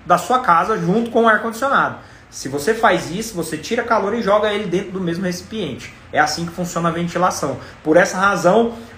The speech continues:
a Volkswagen evoluiu o sistema de refrigeração pro radiador deslocado. Então, primeiro passo, radiador deslocado. Primeiro passo,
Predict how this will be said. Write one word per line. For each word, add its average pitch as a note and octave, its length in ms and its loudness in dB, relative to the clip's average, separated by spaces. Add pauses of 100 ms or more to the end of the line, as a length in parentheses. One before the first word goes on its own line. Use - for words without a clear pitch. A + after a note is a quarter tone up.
(100)
a F3 80 6
Volkswagen F#3+ 560 2
evoluiu G3+ 600 4 (300)
o G#3 440 2
sistema G#3 420 -2
de G#3+ 80 -2
refrigeração G3 720 -2
pro F3+ 220 0
radiador F3+ 420 2
deslocado. E3 720 0
Então, C#3 420 -2 (300)
primeiro C4 300 4
passo, - 480 0 (200)
radiador D#3+ 420 0
deslocado. B2+ 640 -4
Primeiro B3+ 300 4
passo, F3+ 500 0